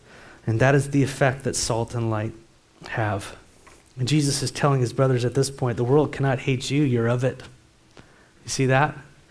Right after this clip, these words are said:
You're of it. Very interesting.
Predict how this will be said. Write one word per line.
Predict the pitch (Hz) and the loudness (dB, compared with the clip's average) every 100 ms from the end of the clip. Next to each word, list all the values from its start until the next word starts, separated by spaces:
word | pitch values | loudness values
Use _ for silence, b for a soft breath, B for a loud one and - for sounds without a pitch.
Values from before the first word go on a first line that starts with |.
| B B B B B B B B - | B B B B B B B B -2
You're | 110 | 2
of | 131 | 2
it. | 139 - - - _ _ _ _ _ _ _ _ _ _ _ _ _ _ _ _ _ _ _ _ _ _ _ _ - 80 - - _ _ - - - _ _ - | 0 -4 -12 -20 _ _ _ _ _ _ _ _ _ _ _ _ _ _ _ _ _ _ _ _ _ _ _ _ -20 -20 -20 -20 _ _ -20 -20 -20 _ _ -20
Very | - 135 139 | 2 6 8
interesting. | 151 156 139 - 123 110 | 6 4 -2 -2 -2 -2